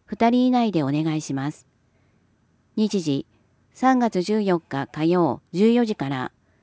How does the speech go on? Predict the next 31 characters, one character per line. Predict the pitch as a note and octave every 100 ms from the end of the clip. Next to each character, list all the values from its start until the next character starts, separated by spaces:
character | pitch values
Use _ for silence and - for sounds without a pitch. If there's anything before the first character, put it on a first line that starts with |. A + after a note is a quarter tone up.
| _ _ -
場 | F3
所、 | - F#3 - _ _
市 | -
役 | A#3+ B3+
所 | - F3
本 | G3+ A3
庁 | A#3 A3
舎 | -
四 | C3 E3 E3+
階、 | D#3+ D3+ - _
政 | - G#3 A3
調 | G#3+ G3+
ホ | G3 F3+
ー |
ル。 | C#3+ B2 - _ _ _ _ _ _ _ _ _ _ _ _ _ _ -
問 | G#3+ A3
い |
合 | G#3+
わ | G#3
せ | G3+
先、 | F#3+ F3 F3 - _ _ _ _ _
選 | - A#3+
挙 | A#3 A#3
管 | A3+ A3+
理 | A3+
委 | A3+
員 | G#3+
会 | G#3+ G#3+
事 | G#3+
務 | G#3+
局、 | F3+ D#3+ C3 C3+